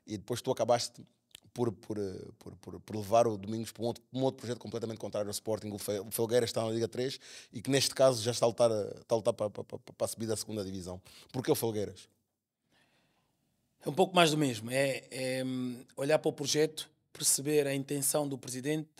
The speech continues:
Speaker 2: a intenção do treinador, porque no final do dia, eu digo sempre, nós não forçamos a entrada dos jogadores a clube, em clube nenhum. Eu costumo ouvir, "Ah, o Edson,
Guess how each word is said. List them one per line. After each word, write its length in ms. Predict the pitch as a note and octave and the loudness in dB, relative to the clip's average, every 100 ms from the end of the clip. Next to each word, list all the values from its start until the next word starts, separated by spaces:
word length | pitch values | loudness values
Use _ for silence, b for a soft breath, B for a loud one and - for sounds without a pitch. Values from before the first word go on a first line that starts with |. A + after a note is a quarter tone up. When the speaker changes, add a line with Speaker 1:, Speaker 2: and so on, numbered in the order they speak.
| - | -14
Speaker 2:
a 60 | B2 | -10
intenção 320 | B2 B2 C3+ | -8 -6 -4
do 80 | C3 | -4
treinador, 500 | C3 B2 B2 C3+ C#3+ b b b b b b _ | -6 -6 -4 -2 -4 b b b b b b _
porque 180 | - - | -20 -10
no 60 | C3+ | -8
final 200 | - D3+ | 0 0
do 80 | C#3+ | 2
dia, 220 | D3 D#3 D3 C#3 | 2 2 2 0
eu 80 | |
digo 140 | C#3+ C#3 | -4 -6
sempre, 220 | C3+ A2+ | -6 -4
nós 180 | D3 D3+ | -2 0
não 100 | D#3+ | -2
forçamos 520 | D#3 C3+ - D3 C3 | -2 -2 0 0 -2
a 40 | |
entrada 300 | C3 C3+ C#3 | -4 -4 -4
dos 80 | B2 | -6
jogadores 260 | A#2+ B2+ B2 | -6 -6 -8
a 60 | |
clube, 260 | A#2+ B2 A2 | -10 -12 -10
em 100 | A#2+ | -12
clube 200 | A#2+ A#2 | -10 -10
nenhum. 180 | A2+ G2+ B B B - | -10 -12 B B B -12
Eu 100 | B2+ | -8
costumo 240 | - D#3 | -4 -2
ouvir, 220 | D3+ D3+ | 0 2
"Ah, 180 | D#3 E3+ | 0 0
o 140 | C3+ C#3+ | -2 -2
Edson, 480 | D3+ C#3 D3 C3+ | -2 -4 -4 -4